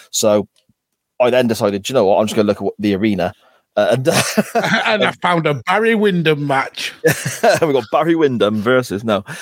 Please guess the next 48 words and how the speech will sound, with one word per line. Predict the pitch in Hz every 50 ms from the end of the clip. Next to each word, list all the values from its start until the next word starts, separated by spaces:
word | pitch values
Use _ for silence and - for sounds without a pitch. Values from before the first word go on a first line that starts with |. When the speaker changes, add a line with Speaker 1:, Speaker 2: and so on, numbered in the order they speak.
| - - - - -
Speaker 1:
Um, | 127 123 117 113 117 120 - _ _ _ _ -
so | - - - 147 - - 113 101 - -
I | 151
then | 143 156 160 165 170
looked | 147 123 110 - - - - -
at | 120 107 95 92 - _ - - - - - _ _ _ _ _ _ _
the, | 120 117 117
the, | - 123 135 135 147
the | 127 123
T | - - - 214
N | 175 147
A | 135 113 101 101 101 - - _ -
with | 107 117 - - 117 113 101
regards | 107 107 107 101 -
to | - 101 95
a |
venue. | 92 95 101 90 87 85 76 78 90 - _ - - - - _ _
You | - 110 104
can't | - 135 117 101 87
look | 101 98 104
at | 92 -
T | - - - 95
N | 87 85
A | 82 82 82 82 76 - _ _ _ _ _ _ _ _ _ - -
arena | 104 104 95 95 90 85 80 78 82
or | 71 69 82 82
the | 92
venue | 90 90 85 90 92 87 87
to | - - 90
try | 85 - 98
and | 87 85
pick | - 95 90 -
a | 87
match | 85 82 73 - -
from | - 87 80 -
'cause | - 92 87
it's | 95 90 - - -
the | - 190 190
Speaker 2:
'Cause | 160 123
Speaker 1:
same | 95 -
Speaker 2:
it's | - -
Speaker 1:
place | 185 214
Speaker 2:
all | 208 190 180
Speaker 1:
every | - - - -
Speaker 2:
T | 180 160 151
N | 151 151
A. | 170 170
Speaker 1:
week. | 147 - -